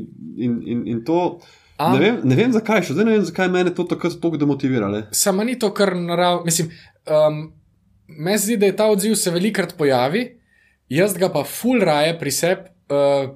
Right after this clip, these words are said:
Speaker 2: preusmerim, samo to je pa zdaj že spet, eh, na drugi strani obsesija ali pa mogoče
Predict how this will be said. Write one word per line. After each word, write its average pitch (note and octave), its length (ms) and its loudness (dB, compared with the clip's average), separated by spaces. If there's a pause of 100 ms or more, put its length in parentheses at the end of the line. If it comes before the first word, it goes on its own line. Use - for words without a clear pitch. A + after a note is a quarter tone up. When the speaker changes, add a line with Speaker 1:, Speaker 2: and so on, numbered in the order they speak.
Speaker 2:
preusmerim, D3 640 0 (300)
samo E3 260 -2
to F3 80 0
je E3+ 80 4
pa E3+ 80 -2
zdaj E3 180 2
že D#3+ 120 -2
spet, - 280 -2
eh, D3+ 60 -2 (420)
na C#3 120 -4
drugi D#3 260 0
strani B2+ 360 -2
obsesija E3 540 0
ali B2+ 140 0
pa C3 160 0
mogoče C3 480 0